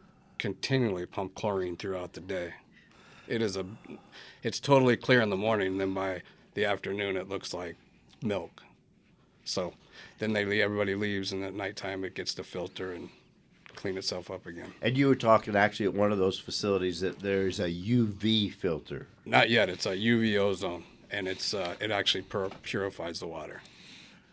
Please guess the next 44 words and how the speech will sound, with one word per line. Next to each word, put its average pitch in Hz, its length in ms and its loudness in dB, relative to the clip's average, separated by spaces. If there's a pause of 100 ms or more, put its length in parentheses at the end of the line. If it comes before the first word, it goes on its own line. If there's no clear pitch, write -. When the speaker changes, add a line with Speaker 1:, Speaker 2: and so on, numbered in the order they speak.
(220)
Speaker 1:
And 90 160 -6
we, 101 100 -4
they 101 220 0
wanna 98 240 2
put 92 240 0
one 95 100 -2
in 98 140 0
and 87 100 -2
try 95 220 0
it 90 160 -4
there 85 160 -6
to 87 60 -6
see - 140 -2
how 90 100 -2
it's 82 100 -10
gonna 85 180 -10
do. 80 240 -12 (240)
Speaker 2:
Now, 156 140 4
how 185 180 0
big 160 260 2
is 143 140 2
that 143 220 0
piece 139 260 -4
of 127 60 -2
equipment 120 480 -2
for 110 100 0
a - 60 4
bu-, 92 140 0
how 220 180 0
many 214 160 4
gallons 131 480 4
are 107 80 2
we 101 100 2
talking 107 420 0
there? 67 220 -8 (640)
Speaker 1:
I - 20 -14
think 131 240 -4
they 107 120 -4
said 98 280 -6
two 123 200 2
hundred 123 260 0
thousand 123 380 -4
gallons. 123 440 -4 (120)
Speaker 2:
Okay. 110 320 -2